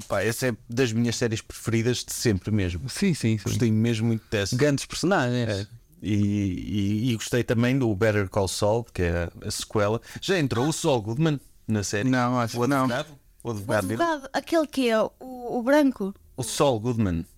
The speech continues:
Speaker 3: Ah, ai, aquele tem, tem um
Speaker 2: Tem capachinho, parece que tem capachinho.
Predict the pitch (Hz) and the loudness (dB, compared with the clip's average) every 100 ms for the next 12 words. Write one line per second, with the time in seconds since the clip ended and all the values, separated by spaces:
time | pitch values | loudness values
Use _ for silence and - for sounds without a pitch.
0 | - 277 254 - 311 302 262 - - 269 | 0 0 0 0 2 4 2 -2 0 0
1 | - 294 294 277 262 247 262 233 233 214 | 2 -2 2 2 4 2 2 2 2 2
2 | 208 208 - - 143 127 - 113 - 131 | 0 -4 -8 -4 -2 0 0 -2 0 2
3 | 113 - 120 - 120 117 - 117 - 120 | 2 2 -2 -2 -4 -2 -4 -4 -4 -4
4 | 113 | -4